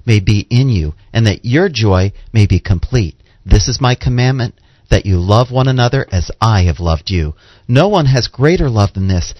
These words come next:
to lay down one's life for his friends. You are my friends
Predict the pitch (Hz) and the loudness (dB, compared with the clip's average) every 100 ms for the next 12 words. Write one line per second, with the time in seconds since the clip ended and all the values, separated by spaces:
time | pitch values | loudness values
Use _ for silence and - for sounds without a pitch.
0 | - _ - 95 101 131 143 131 113 85 | -20 _ 2 2 2 2 2 2 2 -2
1 | 82 101 120 - 107 101 82 - 92 92 | 0 0 0 -2 0 0 0 -2 0 0
2 | - 117 87 80 - - _ - 180 185 | 0 0 0 -4 -10 -14 _ -6 -2 0
3 | 104 95 - - 147 98 80 | 0 0 -2 -2 -2 -2 -6